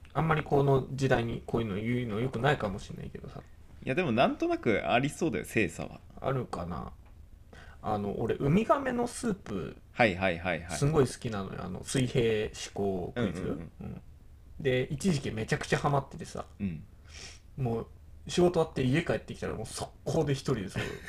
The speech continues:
Speaker 1: <laughs> 動画見漁って、一緒にこう、
Speaker 2: はいはい。
Speaker 1: 止めながら考えて、
Speaker 2: うん。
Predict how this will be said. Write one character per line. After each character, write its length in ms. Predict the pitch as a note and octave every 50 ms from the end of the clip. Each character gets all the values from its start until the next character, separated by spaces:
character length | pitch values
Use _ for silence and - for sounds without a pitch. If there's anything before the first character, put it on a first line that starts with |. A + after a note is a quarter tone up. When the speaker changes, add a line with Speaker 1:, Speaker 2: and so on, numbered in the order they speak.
| - - -
Speaker 1:
<laughs> 400 | - - - - - - - -
動 160 | D3 D#3 C3+
画 140 | - D#3+ C#3+
見 140 | C#3 C3 C#3
漁 80 | C#3
っ 280 | C3 - C#3+ - - -
て、 160 | - - - - - - F4+
一 60 | E4 -
緒 120 | - -
に 200 | - D3 D3 C#3+
こ 180 | - G#3+ - C3+
う、 40 | B2+ - - - - - - - - -
Speaker 2:
は 140 | - A2+ G2+
い 0 |
は 0 | F2+
い。 20 |
Speaker 1:
止 100 | - D#3+
め 100 | D#3+ E3
な 120 | D#3+ D#3+ D3+
が 80 | A#2
ら 200 | - - - - -
考 180 | - - C3+ C3 -
え 140 | - A2 -
て、 240 | - - - - - -
Speaker 2:
う 40 | G2+
ん。 240 | F#2 E2 D#2 G2+